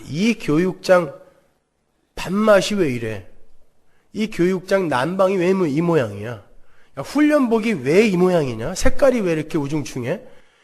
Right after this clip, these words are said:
이러고 있다면 그 얼마나 웃긴 얘기예요.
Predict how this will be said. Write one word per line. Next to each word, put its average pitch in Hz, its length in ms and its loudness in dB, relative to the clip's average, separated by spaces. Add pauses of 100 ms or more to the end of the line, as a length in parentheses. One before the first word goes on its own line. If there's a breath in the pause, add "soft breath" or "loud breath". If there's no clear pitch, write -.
(120)
이러고 302 420 -2
있다면 160 760 0 (1000)
그 254 140 -2
얼마나 220 440 4
웃긴 175 400 -4
얘기예요. 110 720 -10